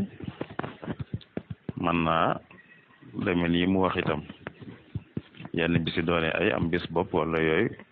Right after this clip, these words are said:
moom waayu kenn. Waaye bu ay xasee am nag,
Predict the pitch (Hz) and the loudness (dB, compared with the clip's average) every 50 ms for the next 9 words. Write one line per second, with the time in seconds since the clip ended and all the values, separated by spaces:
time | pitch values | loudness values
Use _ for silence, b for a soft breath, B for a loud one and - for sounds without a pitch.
0 | _ _ - 85 82 80 80 85 - - - - - 87 87 87 85 82 80 85 | _ _ -4 -2 0 0 0 0 -2 -4 -6 -8 -4 -2 0 2 2 0 0 -2
1 | - - 87 82 82 80 92 131 123 B B B B _ _ _ _ - _ _ | -2 -2 -2 0 0 0 -2 -2 -4 B B B B _ _ _ _ -20 _ _
2 | - - - - - _ _ _ _ _ _ - - - _ _ _ - _ - | -20 -20 -20 -20 -20 _ _ _ _ _ _ -20 -20 -20 _ _ _ -20 _ -20
3 | _ _ _ _ _ _ _ _ _ _ _ _ - - - - - 90 82 85 | _ _ _ _ _ _ _ _ _ _ _ _ -20 -20 -12 -8 -4 -2 0 0
4 | 80 80 87 - - 98 95 - 95 - - 95 92 - 95 82 - - 85 80 | 0 0 0 0 2 2 0 0 0 0 -2 -2 -2 0 0 0 2 0 0 -2
5 | 78 76 80 85 | -2 -2 -2 -4